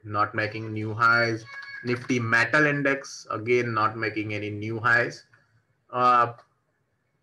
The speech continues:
so broad market is weak.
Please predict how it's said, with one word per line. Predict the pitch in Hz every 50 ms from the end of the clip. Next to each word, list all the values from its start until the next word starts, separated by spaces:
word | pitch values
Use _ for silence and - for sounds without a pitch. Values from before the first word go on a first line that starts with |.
| _ _ _ _ _ _ _ _ _ _ _ _ _ _ _
so | - - 156 156 156
broad | 139 131 147 147 170 -
market | 214 208 202 - 190 185 170
is | 151 139 120 117
weak. | 113 127 139 135 -